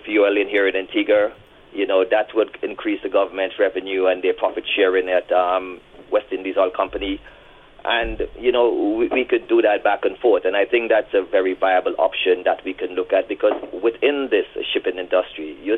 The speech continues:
speaking of about, uh, I am understanding that they had, like, a three hundred billion dollar profit before taxes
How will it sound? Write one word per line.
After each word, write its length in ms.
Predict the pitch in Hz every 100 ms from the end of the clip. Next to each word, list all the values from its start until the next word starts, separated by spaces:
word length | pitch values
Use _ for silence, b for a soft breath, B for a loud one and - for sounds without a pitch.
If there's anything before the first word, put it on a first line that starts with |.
| -
speaking 420 | 120 - 95 92
of 120 | 90
about, 360 | 92 90 87 90
uh, 200 | 87 80 B B B B B B
I 380 | - 57 78 92
am 280 | 98 98 98
understanding 420 | 95 - 110 104
that 80 | 98
they 120 | 101
had, 160 | 98 92
like, 160 | 98
a 60 | - -
three 120 | 101
hundred 420 | 92 98 95 -
billion 360 | 104 98 92 92
dollar 400 | 90 92 92 92
profit 460 | - 98 95 95 -
before 280 | 95 92
taxes 460 | - 107 - -